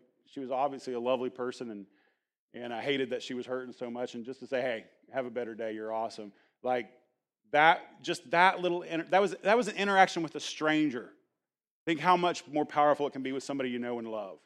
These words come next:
right? Somebody that you could actually have a conversation with. And so, you know, Romans says this, "Rejoice with those who rejoice, mourn with those who mourn."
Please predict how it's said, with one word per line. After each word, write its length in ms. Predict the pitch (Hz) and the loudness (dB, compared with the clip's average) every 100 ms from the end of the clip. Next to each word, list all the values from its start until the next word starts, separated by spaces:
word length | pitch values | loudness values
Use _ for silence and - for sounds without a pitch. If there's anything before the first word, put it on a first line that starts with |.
| _ | _
right? 320 | 107 120 120 | -6 -6 -6
Somebody 240 | - 135 120 | -6 -4 -4
that 140 | 117 | -6
you 60 | - | -6
could 100 | 123 | -6
actually 240 | 113 113 | -4 -6
have 100 | 120 | -6
a 40 | 113 | -6
conversation 760 | 120 104 - 117 110 - 95 | -8 -8 -8 -6 -6 -8 -14
with. 180 | 95 90 _ _ _ _ _ _ | -18 -20 _ _ _ _ _ _
And 120 | 120 | -14
so, 280 | - 135 127 139 147 | -2 -2 -2 -6 -4
you 80 | 160 | 2
know, 200 | 160 151 - - - | 2 0 -10 -18 2
Romans 400 | 165 185 175 - | 6 8 6 4
says 240 | 160 131 | 2 4
this, 240 | 131 - - _ _ _ _ _ _ - - | 0 -2 -12 _ _ _ _ _ _ -18 -6
"Rejoice 600 | 147 131 170 185 180 156 | -4 2 8 8 8 2
with 160 | 143 | 2
those 320 | 160 156 151 | 4 4 4
who 100 | 143 | -2
rejoice, 640 | 131 123 120 135 139 - - _ _ _ _ 107 | -4 -4 0 2 0 -2 -16 _ _ _ _ -8
mourn 400 | 139 147 143 135 | -2 0 0 -2
with 160 | 127 | -2
those 240 | 123 120 - | -2 -2 -6
who 100 | 120 | -10
mourn." 340 | 110 101 | -10 -12